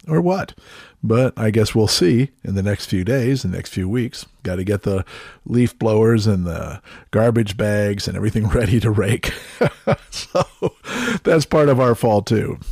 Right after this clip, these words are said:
It's not just enjoying the color, it's also raking it up at the end, which is kinda like a party, isn't it? We enjoy the party, but at the end you have to put everything away.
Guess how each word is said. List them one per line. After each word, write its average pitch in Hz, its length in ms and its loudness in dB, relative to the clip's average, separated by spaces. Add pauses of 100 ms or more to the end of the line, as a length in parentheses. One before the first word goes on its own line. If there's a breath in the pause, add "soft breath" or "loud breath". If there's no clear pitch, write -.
It's - 160 -6
not 113 160 0
just 110 220 0
enjoying 101 380 2
the 90 80 0
color, 92 400 2
it's 87 160 -4
also 92 320 0
raking 90 400 -2
it 87 100 -6
up 85 160 -4
at - 100 -10
the 82 160 -6
end, 82 240 -6 (1000)
which 110 200 -2
is 110 160 2 (240)
kinda 131 200 2
like 104 180 2
a 180 60 -2
party, 90 360 2
isn't 82 240 -4
it? - 140 -10 (300 loud breath)
We 101 140 2
enjoy 98 320 2
the 90 100 -2
party, 95 360 2
but 87 160 -2
at - 80 -10
the 92 160 -2
end 95 200 0
you 85 80 -2
have - 100 -4
to - 80 -8
put 92 180 -2
everything 87 360 -4
away. 80 340 -6